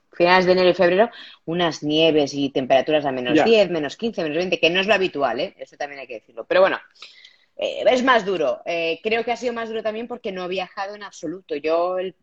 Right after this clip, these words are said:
Speaker 1: llevo dos años aquí y el primer año, eh, pues de siete días
Speaker 2: Ya.
Speaker 1: que tenía la semana, cinco yo no estaba aquí. Entonces
Speaker 2: Eh,
Speaker 1: es verdad que no te das cuenta
Speaker 2: ujú.
Speaker 1: tanto
Speaker 2: Claro,
Speaker 1: de,
Speaker 2: porque supongo que
Speaker 1: de la
Speaker 2: tendrías que ir
Speaker 1: falta
Speaker 2: a,
Speaker 1: de luz,
Speaker 2: a
Speaker 1: ¿no?
Speaker 2: mucho, a muchas de las, de las
Speaker 1: Sí.
Speaker 2: fran-,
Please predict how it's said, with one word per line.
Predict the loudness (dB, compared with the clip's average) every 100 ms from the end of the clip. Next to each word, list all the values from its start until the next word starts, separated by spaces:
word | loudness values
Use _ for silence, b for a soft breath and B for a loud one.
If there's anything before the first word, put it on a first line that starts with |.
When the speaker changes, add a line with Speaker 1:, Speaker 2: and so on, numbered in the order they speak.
| -8
Speaker 1:
llevo | -2 -2
dos | -2 -6
años | -8 -8
aquí | -10 -10 -12 B B B
y | 0
el | 2
primer | 2 4
año, | 4 2 -2 -6 -8 -4
eh, | -2 -2 -2 -4 -6 -10 _ _
pues | -2 0
de | 2 2 2 -2
siete | -6 -2
días | -2
Speaker 2:
Ya. | -2
Speaker 1:
que |
tenía | -2 -2
la |
semana, | -2 -4 -4 -6
cinco | -4 -4 -4
yo | -2 -4 -4
no | -6
estaba | -6 -4 -4
aquí. | -4 -10 -10 -10 -2
Entonces | 4 4
Speaker 2:
Eh, | 4
Speaker 1:
es |
verdad | 0 -2
que | -2
no | -4 -4 -2
te |
das | -2 -2
cuenta | -2 -2 0
Speaker 2:
ujú. | -2
Speaker 1:
tanto | -2 -2 2
Speaker 2:
Claro, | 4 4
Speaker 1:
de, |
Speaker 2:
porque | 4
supongo | 4 4 4
que |
Speaker 1:
de | 4
la | 4
Speaker 2:
tendrías | 4 4
que | 6
ir | 6
Speaker 1:
falta | 6 4
Speaker 2:
a, |
Speaker 1:
de | 2 -4
luz, | -8
Speaker 2:
a | -2
Speaker 1:
¿no? | -2
Speaker 2:
mucho, | 0 2
a | 2 0 -6 -8
muchas | -6 -2
de | 0
las, | 0 0 0 0 -2 -4 -8
de | -8
las | -6
Speaker 1:
Sí. |
Speaker 2:
fran-, | -8